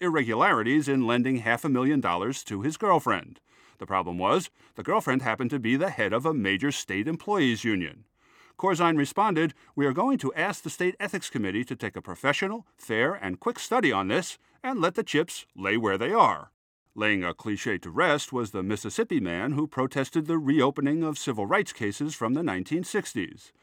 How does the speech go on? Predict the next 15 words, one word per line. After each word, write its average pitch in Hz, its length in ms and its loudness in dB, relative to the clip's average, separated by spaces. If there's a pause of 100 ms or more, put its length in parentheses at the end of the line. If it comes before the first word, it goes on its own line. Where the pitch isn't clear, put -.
(200)
"Whatever 139 480 2
happened 113 400 2
in 107 140 0
Mississippi," 113 680 -2
he 101 220 -4
said, 123 400 -4 (220)
"they 113 140 -2
ought 233 200 2
to 180 280 2 (140)
let 226 300 -6
laying 110 400 2
dogs 101 400 -2
lie." 180 520 4 (440)
Of 208 80 -6
course, 160 340 4